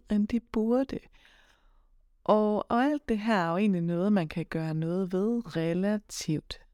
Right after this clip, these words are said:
nemt. Så i dag skal det handle om netop det. Hvordan kan man blive lidt mere produktiv? Og jeg har altså,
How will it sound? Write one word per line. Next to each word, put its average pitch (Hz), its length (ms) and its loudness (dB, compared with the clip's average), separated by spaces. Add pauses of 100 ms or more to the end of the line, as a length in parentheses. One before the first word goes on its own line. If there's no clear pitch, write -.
(200)
nemt. - 460 -4 (800)
Så 202 440 0
i 208 80 -2
dag 226 280 2
skal 220 280 -2
det 226 120 0
handle 156 600 -4 (180)
om 175 160 -2
netop 196 480 0 (120)
det. 269 140 2 (1080)
Hvordan 185 580 2
kan 190 320 -2
man 170 200 -2
blive 156 500 -4 (480)
lidt 175 360 -2
mere 151 380 0 (260)
produktiv? - 600 -4 (340)
Og 190 120 0
jeg 196 160 2
har 214 220 2
altså, 190 460 -2